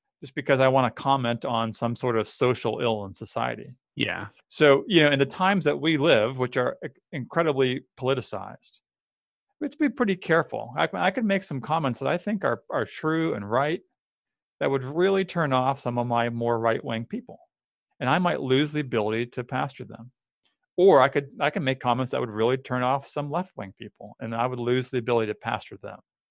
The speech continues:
Speaker 2: Yeah. So I would, I would temper that. Like, again, I agree with everything you just said.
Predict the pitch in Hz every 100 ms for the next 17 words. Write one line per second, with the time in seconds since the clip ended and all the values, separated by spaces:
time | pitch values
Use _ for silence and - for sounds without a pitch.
0 | _ _ _ - 131 113 - - 165 165
1 | 139 202 220 185 127 - 190 214 - 143
2 | 147 160 156 170 143 143 143 135 156 170
3 | 151 139 127 123 123 117 110 107 - 104
4 | 80